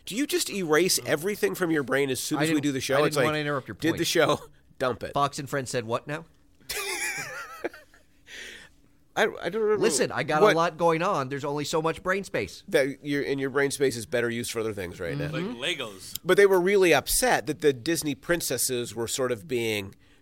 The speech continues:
Speaker 1: twisted into something they weren't. That we should love the original princesses,
Speaker 2: Ah.
Speaker 1: not what, because <clears throat> if you, if you only watch the eight minutes that the princesses are in the film,
Speaker 2: Mm-hmm.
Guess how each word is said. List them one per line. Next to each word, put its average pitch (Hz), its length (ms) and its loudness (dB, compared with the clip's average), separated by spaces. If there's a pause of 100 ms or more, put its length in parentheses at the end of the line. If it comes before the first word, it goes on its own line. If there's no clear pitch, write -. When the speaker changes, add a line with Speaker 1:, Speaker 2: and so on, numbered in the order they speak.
Speaker 1:
twisted - 480 -2
into 101 120 -6
something 110 360 -4
they 95 100 -6
weren't. 92 420 -8 (520)
That 123 120 -2
we 131 100 -2
should 120 240 -4
love 127 340 -2
the 123 140 -4
original 113 460 -6
princesses, 104 600 -8
Speaker 2:
Ah. 98 140 -2
Speaker 1:
not 113 240 -2
what, 117 220 0 (320)
because 165 280 4 (240)
<clears throat> - 220 -20
if 180 160 -2
you, 170 120 -12 (300)
if 175 140 -4
you 220 100 2
only 208 140 4
watch 165 340 4
the - 140 -4
eight 139 180 -8
minutes 135 280 -4
that - 100 -12
the 113 80 -14
princesses 120 460 -6
are 123 80 -2
in 113 80 0
the 104 80 -4
film, 127 380 -2
Speaker 2:
Mm-hmm. 127 160 -4